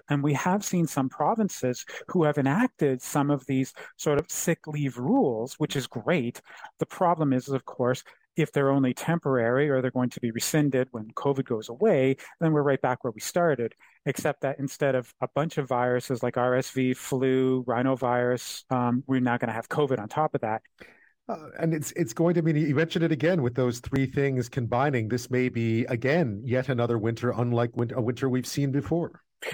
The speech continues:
Speaker 1: Yeah, and Australia has already shown that to us. So you see, um, during our summer, it's
Speaker 2: Mm.
Speaker 1: their winter,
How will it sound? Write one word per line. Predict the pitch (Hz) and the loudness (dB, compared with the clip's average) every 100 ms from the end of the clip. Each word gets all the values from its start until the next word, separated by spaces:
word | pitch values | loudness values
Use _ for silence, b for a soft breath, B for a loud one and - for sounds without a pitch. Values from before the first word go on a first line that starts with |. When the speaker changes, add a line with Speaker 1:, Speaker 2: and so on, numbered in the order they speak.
| - | -4
Speaker 1:
Yeah, | 147 123 127 | -2 0 2
and | 131 | 2
Australia | 127 - 139 139 120 | 0 0 2 2 2
has | 117 123 | 0 0
already | 117 113 | -2 -2
shown | 110 - 120 | -4 -2 0
that | 113 - | 0 -4
to | 113 | -4
us. | 110 | -2
So | - | -2
you | 147 | -2
see, | 143 165 - B B B | 0 -2 -4 B B B
um, | 175 143 147 - _ - | 0 0 0 -8 _ 0
during | 202 165 | 2 2
our | 135 139 127 | 2 0 0
summer, | - 196 160 127 139 | 0 0 2 0 0
it's | 139 113 | -2 -4
Speaker 2:
Mm. | - | -2
Speaker 1:
their | 135 131 | 0 0
winter, | 123 139 - 131 | 0 -2 0 -2